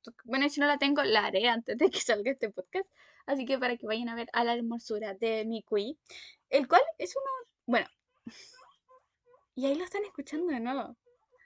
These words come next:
Creo que me escuchó hablar de él. No sé si lo pueden escuchar, es súper bajito. Pero bueno, siguiendo, y voy a seguir porque la verdad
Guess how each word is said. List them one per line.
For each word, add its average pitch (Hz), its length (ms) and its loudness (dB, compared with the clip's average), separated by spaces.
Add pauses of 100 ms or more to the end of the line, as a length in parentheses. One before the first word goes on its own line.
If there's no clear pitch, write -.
(280)
Creo 294 160 -8
que 427 100 0
me 403 80 0
escuchó 269 420 -6
hablar 311 280 0
de 220 100 -4
él. 208 140 -10 (1000)
No 247 80 2
sé 311 200 2
si - 0 - (100)
lo 247 120 -2
pueden 240 220 2
escuchar, 247 640 -8 (200)
es - 280 -12 (160)
súper 320 400 -8
bajito. 233 440 -6 (360)
Pero 269 200 4
bueno, 233 200 -2 (340)
siguiendo, 349 340 -4 (680)
y 277 140 -4
voy 277 320 4
a - 20 -16
seguir 240 460 -8
porque - 340 -6
la 240 140 0
verdad 269 180 -2